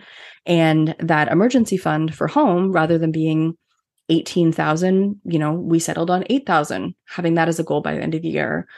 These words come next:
Releasing these ideas that, you know, creating stability needs to be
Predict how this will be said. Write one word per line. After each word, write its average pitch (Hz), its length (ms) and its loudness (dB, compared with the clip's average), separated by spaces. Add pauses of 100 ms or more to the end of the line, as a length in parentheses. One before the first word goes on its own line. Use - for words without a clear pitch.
(320)
Releasing 208 640 2
these 175 180 2
ideas 160 680 0
that, 151 320 -2 (600)
you 165 160 -2
know, 151 460 -2
creating 160 380 2
stability 156 760 -2 (220)
needs 175 300 4
to 175 80 0
be 156 520 0